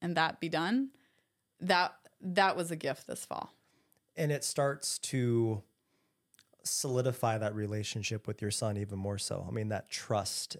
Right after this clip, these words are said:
Speaker 2: and the loyalty and the reliability. You know, Megan and I just got done recording our Ann and Ellis podcast, and we wrapped up the podcast by just talking a lot about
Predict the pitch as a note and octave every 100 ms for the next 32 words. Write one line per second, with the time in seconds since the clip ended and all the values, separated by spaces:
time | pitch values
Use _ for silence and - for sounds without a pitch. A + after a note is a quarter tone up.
0 | - A2 G#2+ G2+ G2+ G2 G#2 G#2+ G2+ G2+
1 | - G2 F#2+ F#2 G2 G2+ A2+ A#2 A#2+ G#2
2 | G#2+ A2+ G2+ C#2 - _ _ - - -
3 | _ - A#2+ G#2+ - B2+ B2+ C3 A#2+ A2+
4 | A2+ - A#2 G2+ G#2+ G#2 - G#2+ G2 F#2+
5 | - _ _ _ _ _ _ _ D3+ A2+
6 | A2 A#2 G#2+ G#2 G#2 - G2 G2+ A2+ G2+
7 | G2+ - - A#2 G#2 G#2 G2+ G#2 - C3+
8 | B2+ - B2 - - G2+ G2+ G#2 G2 -
9 | G2 F#2+ F#2+ G2+ G2 G2 F#2 F#2 G2 F#2+
10 | F#2 F2+